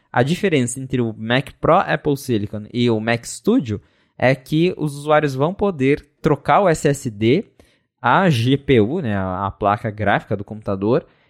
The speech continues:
e também vão ter mais, é, opções de rede, então talvez vão ter mais portas, provavelmente ele deve ter mais portas U S B, que é algo que o Mac Pro atual já oferece. Então essa vai ser a, o grande destaque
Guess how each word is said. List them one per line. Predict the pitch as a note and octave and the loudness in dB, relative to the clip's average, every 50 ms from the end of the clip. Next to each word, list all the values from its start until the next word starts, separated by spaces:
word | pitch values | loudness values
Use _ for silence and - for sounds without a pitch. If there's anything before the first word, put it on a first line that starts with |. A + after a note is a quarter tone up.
| _ _ - | _ _ 0
e | C3+ D3 E3+ G3 A3+ | 2 4 4 4 2
também | A3 - - A3+ F#3+ D3 C3 C#3 D#3+ E3+ | 0 0 -2 0 2 2 0 0 0 -2
vão | D#3 D3 D3 D#3+ D#3+ | -4 -4 -4 -4 -2
ter | - D#3 D#3 C#3+ | 0 0 0 0
mais, | B2+ B2 B2 B2+ C3+ D3 D#3 D3+ C3+ B2 A2+ A2 G#2 G2+ G2+ - - - - | 0 0 2 2 4 4 4 4 4 4 2 2 0 -2 -4 -6 -12 -12 -6
é, | - G2+ A2+ G#2+ G#2+ | -2 0 0 2 2
opções | C3 B2+ A#2+ - - - A#2+ A#2 B2 C3+ B2+ A#2 | 0 -2 -2 -4 -8 -4 -2 -2 0 0 -2 -2
de | A2+ B2 B2 | -4 -4 -4
rede, | A2+ A2 G2+ A2+ B2+ C3+ A#2+ G2+ G2 | -4 -2 0 2 4 4 2 2 -2
então | F#2 - - G#2+ G2+ | -8 -6 -6 -4 -2
talvez | - G#2 G2+ G#2 G#2 G#2+ | -2 -2 -2 -2 -4 -4
vão | A2 G2+ | -6 -6
ter | - A2 G2+ | -4 -4 -4
mais | G2 F#2+ F#2 - | -4 -4 -6 -6
portas, | - - G2 A#2 C#3 C#3+ B2 A2 - - G2+ F#2+ F2 E2+ E2 - - _ _ _ | -2 0 2 4 4 4 4 2 0 -4 -4 -2 -2 -2 -4 -8 -12 _ _ _
provavelmente | - A2 A#2 B2 B2 A2+ G#2+ A2 A#2 A#2 - G#2 | -2 -2 -2 0 -2 -2 -2 -4 -4 -4 -4 -4
ele | G#2 G#2+ G#2 | -4 -4 -2
deve | F#2+ G#2 A#2 B2+ A#2 | 2 2 2 2 2
ter | - - G#2+ F#2 - _ _ - | 0 -6 -6 -6 -6 _ _ -6
mais | G#2 G2 - | -4 -4 -4
portas | - - G2 G#2 G#2+ - - F#2+ F#2 | -2 0 0 0 0 0 -4 -8 -6
U | F#2+ F#2+ | -4 -2
S | F#2+ F#2+ - - E2+ | -2 -2 -4 -6 -8
B, | D#2+ G2 G#2 A2 G#2+ G2 | -2 0 2 2 2 0
que | - - | -2 0
é | G2 | 2
algo | F#2+ G2+ G2+ F#2 F2 | 2 2 0 -2 -8
que | - - G2 | -12 -10 -8
o | F#2+ F#2 F2+ E2 F2+ | -6 -6 -6 -8 -8
Mac | F#2+ F#2+ F#2+ | -8 -10 -10
Pro | - - F2+ F#2 | -10 -8 -6 -6
atual | F#2 - G#2 G2 F#2+ F#2 - _ _ _ _ _ - | -4 -2 -2 -2 -2 -2 -6 _ _ _ _ _ -8
já | G2+ G2 G#2 G2 | -2 0 0 0
oferece. | G2 - - G2+ G2 G2+ A#2 C#3 - - D#3+ - _ _ _ _ - | 0 0 -2 -2 0 0 0 -2 -2 -8 -12 -12 _ _ _ _ -8
Então | D3 C#3+ F3 F#3+ F#3 | -4 -2 -2 0 0
essa | - D#3+ F3+ F#3+ - G3+ F#3+ | 0 0 0 2 2 0 2
vai | F#3+ F#3+ | 0 0
ser | F#3+ - - F3 F3+ F#3 | -2 0 0 2 2 2
a, | F#3 F#3+ F#3 F3 D#3+ D3+ C#3+ C#3 B2+ G#2+ G2 | 2 2 4 4 4 4 4 2 0 -2 -4
o | C3 - - D3 D3+ | -8 -10 -10 -8 -4
grande | C#3+ D3 D3+ E3+ F3 E3+ E3 D#3+ | -2 0 0 0 0 -2 -4 -4
destaque | E3 E3+ - - - C#3+ A#2+ A#2+ B2 - - C3 | -4 -4 -4 -2 2 4 4 4 2 0 -4 -8